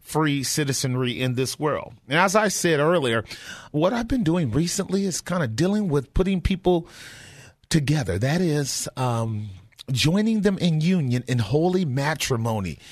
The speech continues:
And it's been fascinating over the six months. I mean, really, really fascinating.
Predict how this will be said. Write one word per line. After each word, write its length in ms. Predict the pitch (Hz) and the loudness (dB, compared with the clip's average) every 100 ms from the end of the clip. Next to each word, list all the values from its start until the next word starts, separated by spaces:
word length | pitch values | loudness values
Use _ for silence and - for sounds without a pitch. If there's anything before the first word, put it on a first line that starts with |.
| - - - - | -20 -20 -8 2
And 180 | 190 240 | 4 4
it's 240 | 349 - | 0 -2
been 260 | - 190 160 | 2 2 0
fascinating 760 | 196 196 190 160 156 131 123 | 2 2 2 0 0 0 0
over 160 | 127 120 | 0 0
the 120 | 123 | -2
six 320 | - 123 - | -2 -4 -2
months. 200 | 123 110 | -2 0
I 80 | 143 | 0
mean, 180 | 165 131 | 0 0
really, 320 | 143 208 208 | 2 2 2
really 240 | 151 147 | 0 0
fascinating. 520 | 131 120 - 101 113 | 2 0 0 -2 -2